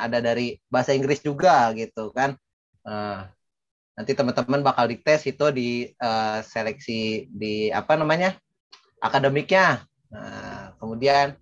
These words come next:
psikotes juga mungkin kalau teman-teman bisa belajar yang namanya, eh, apa namanya, yang nulis,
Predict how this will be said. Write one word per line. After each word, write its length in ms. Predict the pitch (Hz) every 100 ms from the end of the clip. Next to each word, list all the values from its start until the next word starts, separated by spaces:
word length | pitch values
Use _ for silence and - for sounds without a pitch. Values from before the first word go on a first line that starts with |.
| _ _ _
psikotes 560 | 131 131 135 - 170 139
juga 160 | 135 139
mungkin 280 | 139 175 165
kalau 120 | 151
teman-teman 480 | 143 143 135 165 175 - _ _
bisa 200 | 127 165
belajar 360 | 143 131 131 151
yang 80 | 139 131
namanya, 600 | 127 127 135 151 147 147 _ _ _ _ _
eh, 580 | 135 139 139 135 135 135 -
apa 260 | 127 127 151
namanya, 440 | 147 147 151 165 156 _ _ _ _ _ _ _ _ _ _ _ _ _ _ _
yang 160 | 135 139
nulis, 640 | 139 143 139 139 139 -